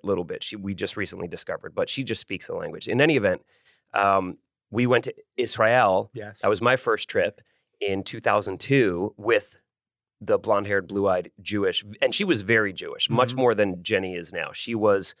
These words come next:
Speaker 1: you know, very, uh, her dad worked for a Jewish charity, and she,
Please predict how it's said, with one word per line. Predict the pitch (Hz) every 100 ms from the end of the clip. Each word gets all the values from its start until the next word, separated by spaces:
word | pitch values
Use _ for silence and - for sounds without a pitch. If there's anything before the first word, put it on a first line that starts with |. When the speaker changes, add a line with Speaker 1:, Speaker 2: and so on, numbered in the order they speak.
| _ _ _ _ -
Speaker 1:
you | 110
know, | 98 85 71
very, | 107 92 104 104 101 95 95 92 90 87
uh, | - - -
her | 101
dad | 92 98
worked | 95 95 -
for | 98
a | 85
Jewish | 87 -
charity, | - 123 120 117 107 104 104
and | 95 90
she, | - 92